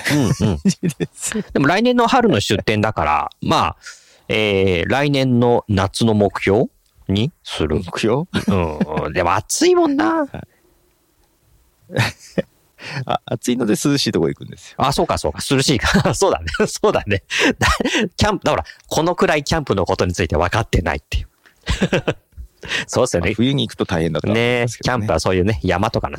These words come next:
Speaker 1: まあ、比較的都市部に比べると涼しいところでやるもんだもんね。<laughs> そうだね。
Speaker 2: はい。
Speaker 1: はい。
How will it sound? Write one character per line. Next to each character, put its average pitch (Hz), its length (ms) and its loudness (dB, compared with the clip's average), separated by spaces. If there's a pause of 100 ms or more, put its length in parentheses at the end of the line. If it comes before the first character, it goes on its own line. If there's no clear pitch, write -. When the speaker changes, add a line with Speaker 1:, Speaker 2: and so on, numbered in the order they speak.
Speaker 1:
ま 139 100 2
あ、 - 40 -2
比 - 120 2
較 165 220 2
的 151 240 0
都 - 100 0
市 156 140 0
部 143 80 0
に 98 100 0
比 87 80 0
べ 98 120 2
る 95 140 2
と 87 100 0
涼 110 260 2
し 135 140 2
い 117 60 2
と 87 100 0
こ 92 100 0
ろ 85 60 2
で 76 100 0
や 80 100 0
る 87 100 0
も 98 140 2
ん 107 60 2
だ 82 320 0
も 104 60 0
ん 92 40 -4 (100)
ね。 139 260 -2
<laughs> - 20 -20
そ - 160 0
う - 20 2
だ 98 140 -4
ね。 80 100 -4
Speaker 2:
は 76 60 -6
い。 - 60 -20 (120)
Speaker 1:
は - 120 -8
い。 92 100 -12